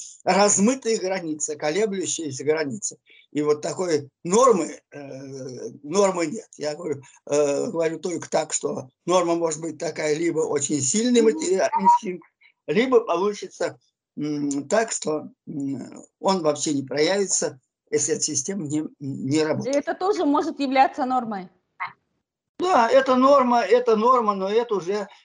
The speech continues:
Speaker 1: зависит от работы самой эндокринной системы, вот в частности
Speaker 2: Мгм.
Speaker 1: работы вот этих гормонов, э, половых гормонов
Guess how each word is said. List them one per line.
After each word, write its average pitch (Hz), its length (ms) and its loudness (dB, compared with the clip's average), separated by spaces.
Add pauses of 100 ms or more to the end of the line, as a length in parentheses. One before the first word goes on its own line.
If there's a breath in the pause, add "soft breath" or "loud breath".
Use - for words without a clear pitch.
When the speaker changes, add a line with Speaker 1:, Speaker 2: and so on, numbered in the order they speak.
(160 loud breath)
Speaker 1:
зависит 185 520 -4
от 165 160 -4
работы 165 460 -2
самой 156 540 -4 (120)
эндокринной 156 680 -2
системы, 175 600 0
вот 147 200 2
в - 100 -14
частности 160 520 -6
Speaker 2:
Мгм. 135 60 -4
Speaker 1:
работы 143 380 -4 (440 loud breath)
вот 139 180 -4
этих 143 260 0
гормонов, 160 600 -2 (340)
э, 131 40 -8 (360)
половых 160 460 4
гормонов 196 580 0